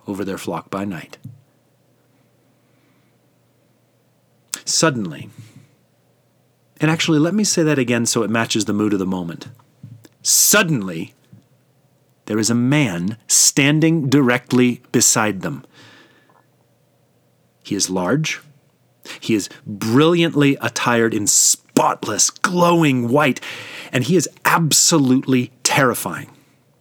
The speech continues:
especially, again, because of his suddenness.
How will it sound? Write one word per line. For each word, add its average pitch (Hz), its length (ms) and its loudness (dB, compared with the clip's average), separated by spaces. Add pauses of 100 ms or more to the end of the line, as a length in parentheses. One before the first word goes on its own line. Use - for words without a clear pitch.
(960)
especially, 151 480 2
again, 120 540 0
because 127 280 0
of 131 120 0
his 143 320 0
suddenness. - 800 0